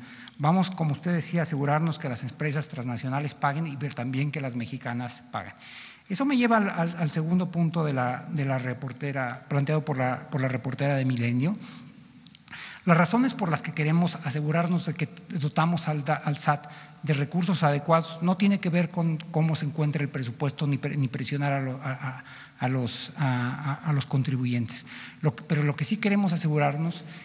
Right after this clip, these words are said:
es que todos estamos contribuyendo en la, en la forma en que la ley lo, lo dispone. Hay niveles todavía de evasión y de elusión fiscal relativamente importantes y como ha sido en el caso de las, de las factureras,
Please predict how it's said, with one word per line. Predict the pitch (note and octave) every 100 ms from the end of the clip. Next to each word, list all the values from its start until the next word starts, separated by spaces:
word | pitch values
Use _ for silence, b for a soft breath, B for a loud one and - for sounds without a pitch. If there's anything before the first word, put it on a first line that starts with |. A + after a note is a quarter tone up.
| B
es | F3 E3
que | -
todos | F3+ G3+ A3 A3
estamos | F#3 - F#3 F#3
contribuyendo | F3+ D#3+ D3+ C#3 D3+ D3+ D#3 D3+ F#3+ - - -
en | - D#3
la, | D#3 D#3+ F3+
en | E3+
la | D#3
forma | - F3 F3 E3+
en | D#3
que | D3
la | C3
ley | C3+ C#3+ C#3+
lo, | C#3+ C#3 C#3 D#3
lo | D3
dispone. | C#3+ - - F#3 D#3+ - B B B
Hay | D3 F3
niveles | F#3 F3+ F#3 F3
todavía | - F3 F3 E3+ D#3+
de | C#3+
evasión | C3 B2 D3+ D#3 D#3+
y | C3+
de |
elusión | A#2+ A#2 - D3
fiscal | C3+ - - C#3+ D3 B B -
relativamente | C3+ C3 B2 D3 C#3+ C#3+ C#3+ D3
importantes | C3+ C3 B2 C#3 C#3 D3+ D3+ -
y |
como | D#3+ D#3+ F#3
ha |
sido | F#3+ A#3
en | G#3
el | E3+ -
caso | E3 -
de | E3+ D3+
las, | C3+ B2+ - B B -
de | D3+
las | C#3 -
factureras, | C#3+ - D3 C#3 C3+ E3